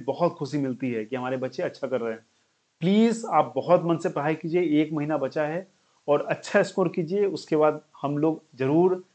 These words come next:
कोशिश करेंगे कि आप टायर टू जो एग्जाम है उसमें भी अच्छा करें। अभी के लिए आप प्लीज केवल टायर वन अपने दिमाग में रखिए, ज़्यादा कोई चीज़ें दिमाग में नहीं रखना है, टायर वन दिमाग में रखना है। और जो आपके स्क्रीन पे जो ब्लू दिख,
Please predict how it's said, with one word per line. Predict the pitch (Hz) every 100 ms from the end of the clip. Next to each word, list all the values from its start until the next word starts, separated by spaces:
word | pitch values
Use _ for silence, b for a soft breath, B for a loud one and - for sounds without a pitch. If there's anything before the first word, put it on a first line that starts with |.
| _ _
कोशिश | 143 143 156
करेंगे | 170 160 165 180
कि | 165 147 147
आप | - 147 135 - _ _ _ _ _
टायर | 151 139
टू | 143 170 180
जो | 170
एग्जाम | 139 151 151
है | 175
उसमें | 170 - 156
भी | 143
अच्छा | 139 127
करें। | 139 160 240 _ _ _ _ -
अभी | 185 240
के | 233 220
लिए | 208 226 233 170
आप | 160 -
प्लीज | 175 196 220 -
केवल | 160 170 175
टायर | 170 147
वन | 143 156
अपने | 160 151
दिमाग | 143 143 147
में | 151
रखिए, | 151 180
ज़्यादा | 170 135 131 156
कोई | - 151 160
चीज़ें | 156 139 143
दिमाग | 127 127
में | 131
नहीं | 120 123
रखना | 156 156 160
है, | 175 196 _ _ _ _ _
टायर | 160 165 196
वन | 151 160 175
दिमाग | 147 139 147
में | 147
रखना | 139 156 156
है। | 165 214
और | 160 147
जो | 135
आपके | 151 147 151
स्क्रीन | - 170
पे | 160
जो | 143
ब्लू | 117 175 180
दिख, | 165 185